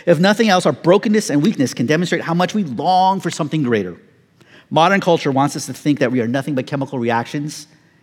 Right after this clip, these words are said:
inside of skin bags, and that we had better make the most of this world and get, get as much pleasure out of it as we want, because after this, there is nothing.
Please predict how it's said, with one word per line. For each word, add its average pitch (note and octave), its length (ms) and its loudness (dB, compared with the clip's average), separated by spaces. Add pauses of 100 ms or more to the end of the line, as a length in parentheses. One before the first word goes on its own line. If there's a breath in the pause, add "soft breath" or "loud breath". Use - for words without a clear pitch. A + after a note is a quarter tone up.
(140)
inside B2 340 0
of A2 60 -4
skin C#3+ 320 -2
bags, B2+ 600 -2 (1160 soft breath)
and D#3 140 2
that D#3 140 2
we E3 80 4
had C#3 120 4
better E3+ 200 2
make F3 180 0
the E3+ 60 0
most D#3 200 0
of D#3 80 -10
this D#3 160 -8
world D3+ 420 0
and G#2 240 -4
get, A#2+ 240 -6
get C#3 140 -2
as B2+ 100 -6
much C#3+ 220 -4
pleasure D#3+ 420 -2
out D#3+ 160 -2
of D3+ 60 -8
it E3 40 0
as D#3+ 120 -4
we E3 80 0
want, C3 240 2
because A#2+ 240 -6
after E3+ 300 -2
this, F#3+ 260 -2
there C#3 200 0
is D3 180 -2
nothing. G#2 600 -6